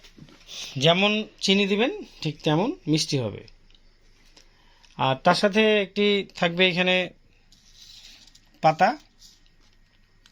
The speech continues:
এক পাতা এখানে কাঁটা থাকবে বা হুক, বা কেউ বলে কল, আমরা কল বলি, কেউ হুক বলে, কেউ কাঁটা বলে। এটা হচ্ছে আপনার যে কোনো সাইজ নিতে পারবেন, এক থেকে পাঁচ সাত পর্যন্ত বা দশ বারো পর্যন্ত দেয়া যাবে।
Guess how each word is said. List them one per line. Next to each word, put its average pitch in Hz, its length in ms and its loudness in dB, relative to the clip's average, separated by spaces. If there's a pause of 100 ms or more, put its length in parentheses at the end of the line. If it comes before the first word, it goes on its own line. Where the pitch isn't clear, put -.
(360)
এক 135 180 -4
পাতা 143 240 2
এখানে 139 340 -2 (120)
কাঁটা 139 240 0
থাকবে 139 300 -4
বা 131 140 -4
হুক, 135 260 -4 (500)
বা 113 300 -4
কেউ 123 160 -6
বলে 120 180 -2
কল, 151 400 -4
আমরা 127 220 -4
কল 131 240 0
বলি, 131 280 -4 (100)
কেউ 127 140 -10
হুক 127 160 -6
বলে, 127 280 -2
কেউ 123 160 -8
কাঁটা 117 260 -2
বলে। 113 260 -2 (1800)
এটা 143 220 2
হচ্ছে 170 200 0
আপনার 170 380 0
যে 151 320 -4
কোনো 175 160 0
সাইজ 160 260 2
নিতে 147 160 0
পারবেন, 143 320 0
এক 139 200 -2
থেকে 143 280 -4
পাঁচ 139 200 -2
সাত 127 260 -4
পর্যন্ত 123 340 -6 (720)
বা 120 80 -2
দশ 123 260 0
বারো 117 220 -2
পর্যন্ত 117 340 -6
দেয়া 110 180 -2
যাবে। 117 220 -12